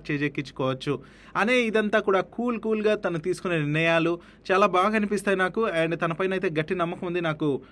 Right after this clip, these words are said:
You know, ఎవరు బెస్ట్, కోహ్లీనా, రోహిత్ శర్మ అనే డౌట్ కూడా,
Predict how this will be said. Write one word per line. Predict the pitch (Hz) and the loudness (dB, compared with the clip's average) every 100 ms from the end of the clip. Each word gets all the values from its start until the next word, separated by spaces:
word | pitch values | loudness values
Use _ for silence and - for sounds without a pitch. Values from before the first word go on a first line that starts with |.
| - - 151 | -20 -8 -2
You | 196 | 0
know, | 196 123 | 0 0
ఎవరు | 131 170 226 | 0 2 4
బెస్ట్, | 208 202 - | 6 4 2
కోహ్లీనా, | - 180 180 196 202 | 2 4 4 2 2
రోహిత్ | 190 180 180 | 4 4 2
శర్మ | 185 180 | 0 -2
అనే | 175 | -2
డౌట్ | 160 143 170 175 | 0 2 2 2
కూడా, | 202 196 175 139 | 2 6 6 4